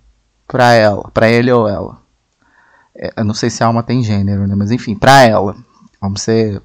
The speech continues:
português da. É, e aí eu fico pensando,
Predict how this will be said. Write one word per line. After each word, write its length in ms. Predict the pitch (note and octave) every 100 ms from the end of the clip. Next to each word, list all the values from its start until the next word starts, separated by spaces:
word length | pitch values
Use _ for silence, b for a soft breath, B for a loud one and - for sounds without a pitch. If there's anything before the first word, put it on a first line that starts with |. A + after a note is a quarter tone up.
| _
português 480 | G2+ - G#2+ G#2 G#2
da. 220 | G2 - B B B B B B B B B _ _ _ _ _
É, 1040 | C#3+ C#3 C#3+ C#3+ C#3 C3+ C3 B2+ B2 B2 G2+ B2 B B B B _ _
e 120 | E3
aí 100 | F3
eu 80 | F#3
fico 200 | - G3
pensando, 720 | F#3 F#3 - C3 A#2+ A2+ B2